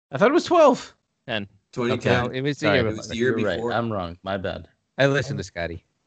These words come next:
Speaker 4: <laughs> Um, and I don't know why. I think this is Sean talking through me like a medium, but I'm gonna go with Maxime Ouellet.
Speaker 2: No,
Speaker 3: Hmm.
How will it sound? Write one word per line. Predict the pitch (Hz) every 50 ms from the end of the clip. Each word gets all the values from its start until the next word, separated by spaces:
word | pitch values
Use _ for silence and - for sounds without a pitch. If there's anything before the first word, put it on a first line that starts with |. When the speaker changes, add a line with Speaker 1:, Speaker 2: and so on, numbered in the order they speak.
| - _ _ _ -
Speaker 4:
<laughs> | 87 80 - - - - - - 170 _ _ _ _ _ _ -
Um, | 139 135 135 135 135 135 131 123 123 120 117 110 104 110 _ _ _ _ _ _ _ _ _ _ _ _ _ -
and | - 123 127 123 123 117 110 - _ _ _ _ _ -
I | 143 175
don't | 208 202 160
know | 180 156 131
why. | 110 113 110 110 113 113 113 113 110 110 110 - - - -
I | 117 117
think | 117 143 131 -
this | 120 104 - -
is | 98 92
Sean | - - 101 92 92 92 92 92 90 87 _ _ _ _ _ _
talking | - 95 90 87 - 98 92 92
through | - - 92 92
me | 92 92 92
like | 87 87 85 -
a | 87
medium, | 82 85 85 85 85 90 87 85 85 90 - _ _ - - _ -
but | - 113 110
I'm | 113 120
gonna | 127 123 127 120
go | 110 117 110 107
with | 101 101 95 95 -
Maxime | 104 101 95 92 - - - 104 101
Ouellet. | 98 92 90 85 80 76 - - - _ _ _ _ _ _ _ _ _ _ - _ _ _ _ _ - 143 _ _ _ _ _ _ _ _ _ _ _ - - _ _
Speaker 2:
No, | - 110 92 90 170 156
Speaker 3:
Hmm. | 143 127 117 107 98 92 82 78